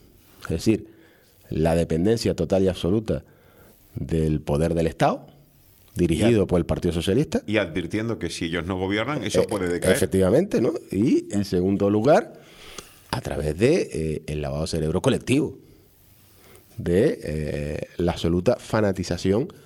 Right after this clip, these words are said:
Speaker 1: del electorado, que no pueda criticar o que no pueda,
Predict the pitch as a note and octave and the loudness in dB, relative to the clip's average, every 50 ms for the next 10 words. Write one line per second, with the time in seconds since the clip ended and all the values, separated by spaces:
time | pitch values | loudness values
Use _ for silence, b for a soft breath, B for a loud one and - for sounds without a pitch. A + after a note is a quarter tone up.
0 | B B B B B B - G#2 F#2 G#2+ A2+ C3 D#3+ F3+ D#3+ C3+ A2+ G2 F#2 - | B B B B B B -10 -2 0 2 4 4 4 4 4 4 2 2 0 0
1 | - C#2+ D#2 G2+ C3 E3 C#3 - - B B B B B B B B B B B | 0 0 2 2 2 2 0 -4 -10 B B B B B B B B B B B
2 | B B B B B B B B - - - F#2+ F2 F2 F2+ F2 G2+ G2+ G#2 A2+ | B B B B B B B B -6 0 2 2 4 2 2 2 2 4 4 4
3 | B2+ C#3 C3 - - - G#2+ F#2+ F#2 D#2+ F2 E2 - A#2+ C3+ D#3+ F#3+ D#4 - - | 4 2 0 -2 -4 -2 -2 0 0 0 0 2 2 4 4 4 2 0 -2 -2
4 | F2+ E2 F2+ F#2 G2 G2+ G2 G#2 G#2+ G#2+ A2+ B2+ C#3 D#3 - B B | -2 0 0 0 0 0 2 2 2 4 4 4 2 2 0 B B